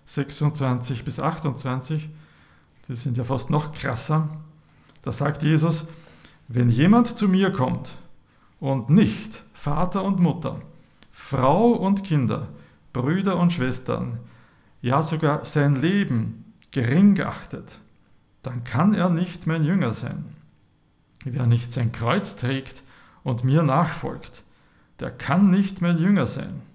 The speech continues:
Hier steht in meiner Übersetzung gering geachtet. Wörtlich steht hier hassen. Ja, und natürlich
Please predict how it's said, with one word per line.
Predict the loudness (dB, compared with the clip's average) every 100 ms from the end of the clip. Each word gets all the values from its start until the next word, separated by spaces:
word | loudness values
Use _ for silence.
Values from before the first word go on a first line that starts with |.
| _ _ _ _ _ _ _ _ _ _ _ _ _ _ _ _ _ _ _ _ _ _ _ _ _ _ _ _ _ _ _ _ _ _ _ _ _
Hier | -4
steht | -2 2 4
in | 6
meiner | 8 6
Übersetzung | 6 4 2 2 0 0 -2
gering | -2 2 4 4
geachtet. | 4 -2 -6 -8 -6 -2
Wörtlich | -2 0 -2
steht | -2 -2 -2
hier | 2 2 2 -2 -14 -2
hassen. | 0 0 -2 -6 -8 -6 -6 -6 -14 -20 _
Ja, | -10
und | -8 -4 -2
natürlich | -2 0 2 2 -2 -6